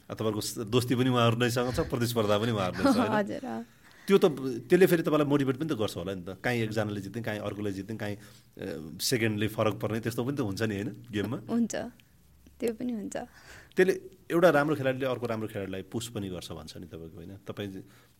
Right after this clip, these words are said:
Speaker 1: अर्को जति राम्रो खेलाडी छ, तपाईँ दौडिनुहुन्छ,
Speaker 2: उम्।
Speaker 1: आफूलाई पनि तपाईँले त्यति नै राम्रो प्रुभ गर्नु पऱ्यो नि त।
Speaker 2: अ, त्यस्तो लाग्छ। अब भनौँ न, सन्तोष दिदी हुनुहुन्छ, होइन?
Speaker 1: उम्।
Speaker 2: मभन्दा सिनियर हुनुहुन्छ उहाँ। उहाँ जस्तो अब,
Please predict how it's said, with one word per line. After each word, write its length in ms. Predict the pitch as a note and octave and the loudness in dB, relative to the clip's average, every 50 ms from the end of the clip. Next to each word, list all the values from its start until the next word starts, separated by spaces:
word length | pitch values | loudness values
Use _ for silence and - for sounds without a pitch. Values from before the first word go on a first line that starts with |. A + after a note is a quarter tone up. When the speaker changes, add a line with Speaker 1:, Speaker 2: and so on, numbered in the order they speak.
| - - | -6 -4
Speaker 1:
अर्को 300 | A2+ A#2 B2 B2 A2 F#2+ | -4 -2 0 -2 -2 -2
जति 260 | A2+ A2+ A#2 D3 C#3 | -4 -4 0 2 2
राम्रो 220 | B2+ A#2 A#2 - | 4 4 4 2
खेलाडी 260 | B2 A#2 G#2 G2+ G2 | 0 0 -2 -2 -2
छ, 60 | - G#2 | -4 -8
तपाईँ 200 | - G#2 G2 F#2+ | -6 -6 -6 -4
दौडिनुहुन्छ, 500 | F#2+ G#2 G2+ G2 F#2+ F2+ F2+ E2+ E2 A#2 | -2 0 0 0 0 -2 -4 -8 -8 -10
Speaker 2:
उम्। 640 | A#2+ - - - - - - - - A#3 A3 G#3+ | -12 -12 -14 -18 -20 -20 -20 -14 -10 -6 0 0
Speaker 1:
आफूलाई 220 | A2+ A2 C3 B2 | 2 4 4 4
पनि 120 | A#2 B2+ C3 | 4 4 0
तपाईँले 260 | B2+ A2+ G#2+ G#2 G#2 | 0 0 -2 -2 -2
त्यति 220 | A2 G#2+ G#2 - | -4 -4 -4 -2
नै 100 | B2 A#2+ | -2 -2
राम्रो 260 | G#2+ G#2+ G2+ G2+ G2 G2 | 0 0 -2 -2 -4 -6
प्रुभ 300 | A#2+ A#2 G#2+ G2+ G2 G2 | -6 -4 -4 -4 -4 -6
गर्नु 180 | F#2+ F2 E2+ | -8 -8 -8
पऱ्यो 200 | - - F#2+ G2 | -12 -12 -12 -12
नि 60 | F#2+ | -12
त। 360 | E2+ G#2+ - - - - - - | -12 -16 -18 -20 -20 -12 -4 -4
Speaker 2:
अ, 40 | |
त्यस्तो 320 | A#3 A3 D#4+ D#4 C#4 - C#4+ | -2 2 2 2 2 2 2
लाग्छ। 220 | C#4 B3+ B3 - | 2 0 0 2
अब 840 | C4 B3 A#3 A3 G#3+ G#3 G#3 G#3 G#3+ A3 A#3 A3+ A3 G#3+ G#3 G#3 G3+ | 2 2 4 4 4 2 2 2 2 2 4 4 4 4 4 2 0
भनौँ 220 | G#3+ A3 A#3 C4 C4 | -2 -2 -2 -2 -2
न, 120 | B3+ C4+ | -2 -2
सन्तोष 340 | B3+ - B3+ B3+ - C4+ A#3+ | -2 -2 -4 -2 0 -2 -2
दिदी 220 | A#3+ A3+ A#3 A3 | -2 -4 -2 -2
हुनुहुन्छ, 400 | A#3 G#3 G3 F#3+ G#3 G#3 G#3 - | 0 -2 -2 -4 -4 -4 -4 -2
होइन? 260 | B3 A#3 G#3+ G#3+ G#3+ C4 | -2 -2 -2 -2 -2 -2
Speaker 1:
उम्। 520 | C#4 C#4 - A2+ G#2+ - - - - A3 | -4 -4 -4 -4 -4 -4 -6 -4 -2 -2
Speaker 2:
मभन्दा 280 | G#3+ G#3 G#3 G#3 G#3 A3 | 0 0 -2 -2 -2 -4
सिनियर 340 | - - A3 G#3+ A3 A3 | -4 -2 -2 -4 -2 -2
हुनुहुन्छ 340 | G#3+ G#3+ G#3 G3+ G3+ G#3 - | -2 -2 -2 -2 -4 -4 -4
उहाँ। 320 | A#3 A3 G#3+ G#3+ A3+ A#3 A3+ | -4 -4 -4 -4 -4 -4 -4
उहाँ 420 | G#3+ G#3+ G#3+ A3 A#3 A#3+ A#3+ A#3 | -4 -4 -2 0 0 0 0 0
जस्तो 320 | G#3+ A#3+ A#3+ A#3+ - B3+ | 0 -2 -2 -2 0 0
अब, 240 | A#3 A3+ A3 A#3 A#3 | 0 0 0 0 -4